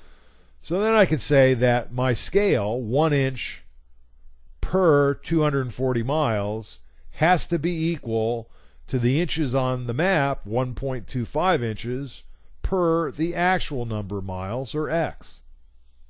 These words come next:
One over two forty has to equal one point two five over x. Now I use cross products, and I get x equals one point two five times two forty,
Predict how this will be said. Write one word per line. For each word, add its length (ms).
One 440
over 260
two 240
forty 760
has 340
to 80
equal 420
one 260
point 300
two 180
five 760
over 420
x. 460
Now 320
I 80
use 240
cross 320
products, 640
and 80
I 60
get 260
x 520
equals 460
one 260
point 320
two 180
five 500
times 300
two 140
forty, 640